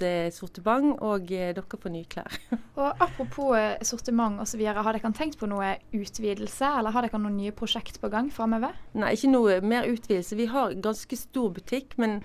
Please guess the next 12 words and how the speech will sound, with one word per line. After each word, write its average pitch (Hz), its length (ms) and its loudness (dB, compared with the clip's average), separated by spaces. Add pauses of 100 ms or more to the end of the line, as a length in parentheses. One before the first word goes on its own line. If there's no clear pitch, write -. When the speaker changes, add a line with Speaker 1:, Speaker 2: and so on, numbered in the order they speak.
Speaker 1:
vi 240 100 0
har 269 200 6
jo, 202 240 6
altså, 208 260 2
vi 254 40 2
vet 269 200 4
at 208 80 -2
det 208 120 -2
er - 40 -12
stor 254 240 0
etterspørsel, 185 800 -2 (120)
eh, 190 180 -6